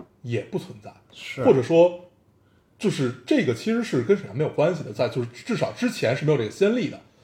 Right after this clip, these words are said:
Speaker 1: 对，但是你也不敢打保票，说就完全不是。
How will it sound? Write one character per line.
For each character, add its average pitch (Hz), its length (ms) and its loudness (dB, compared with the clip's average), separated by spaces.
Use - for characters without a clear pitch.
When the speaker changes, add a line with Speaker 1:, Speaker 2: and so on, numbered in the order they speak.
Speaker 1:
对， 131 120 2
但 202 120 6
是 165 60 6
你 160 60 2
也 214 100 6
不 - 80 -4
敢 120 160 4
打 143 120 6
保 - 180 0
票， 120 160 0
说 165 140 2
就 143 100 0
完 113 140 0
全 175 300 -4
不 120 140 -8
是。 - 200 0